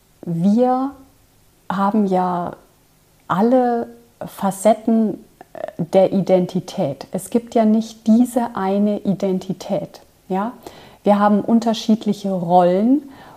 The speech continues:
und somit haben wir auch unterschiedliche Identitäten, kann man sagen, ja? Also wir haben die Identität als Mutter zum Beispiel, wir haben die Identität als, äh,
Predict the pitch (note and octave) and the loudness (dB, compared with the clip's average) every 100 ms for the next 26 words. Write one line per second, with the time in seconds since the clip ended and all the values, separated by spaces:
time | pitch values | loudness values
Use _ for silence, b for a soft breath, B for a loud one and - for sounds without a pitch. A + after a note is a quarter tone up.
0 | - G#3 F#3+ A3 A3 G3 G3+ G#3 G#3+ G3 | 0 0 2 2 0 -2 -2 -2 -2 -4
1 | - A3+ A3 A3 - G#3 - G#3 G#3+ F#3+ | -2 0 0 -2 -2 -2 0 -2 -2 0
2 | G#3 - G3+ G3+ - F#3+ - B3+ A#3+ A#3+ | 0 0 0 0 -2 -6 0 2 2 -2
3 | D#3+ D#3 _ _ - F3+ D#3+ D3+ D#3 - | -8 -8 _ _ -6 -2 -2 -4 -6 -8
4 | - F3 _ - F#3+ G3 C4 B B B | -10 -14 _ -6 -2 0 -2 B B B
5 | B B F#3+ F#3+ G3 F#3+ G3+ F#3+ F#3+ G3 | B B -2 2 2 2 0 0 0 0
6 | F#3+ G#3+ G#3+ G3 - G3 F#3 - D#3+ - | 0 0 0 -4 -2 -2 -2 -6 -6 0
7 | G#3 A#3+ A#3+ C4+ C4 - A#3 A3+ A3+ A3+ | 2 2 2 -2 -2 -2 -2 2 2 0
8 | A3+ - A#3 A#3 A#3 B B B G3+ F#3 | -4 -6 -2 -2 -2 B B B -2 0
9 | F#3+ F#3+ F#3+ F#3+ - G3 F3+ F#3+ F#3 F#3 | 0 0 -2 -2 -2 -4 -2 -2 0 -4
10 | F3+ - F#3 F#3 - - F3 E3+ - - | -8 -6 -4 -4 -8 -8 -4 -4 -8 -12
11 | - D#3+ D#3 | -4 -4 -4